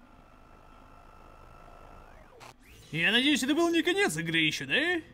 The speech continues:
Мы снова запускаем это дело, а щас реально всё забанит у нас тут. Всё,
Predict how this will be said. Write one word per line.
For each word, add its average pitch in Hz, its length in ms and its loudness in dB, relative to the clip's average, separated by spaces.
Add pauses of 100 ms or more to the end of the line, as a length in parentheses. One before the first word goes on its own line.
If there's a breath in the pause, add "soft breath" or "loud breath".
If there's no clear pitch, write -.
(2750)
Мы 185 360 0
снова 277 360 -2
запускаем 330 460 0
это 180 160 -2
дело, 202 280 2
а 147 40 0
щас 190 260 -2
реально 269 360 0
всё 175 140 -2
забанит 220 420 -2
у - 20 -4
нас 156 160 -6
тут. 147 160 -10 (2750)
Всё, 196 400 -2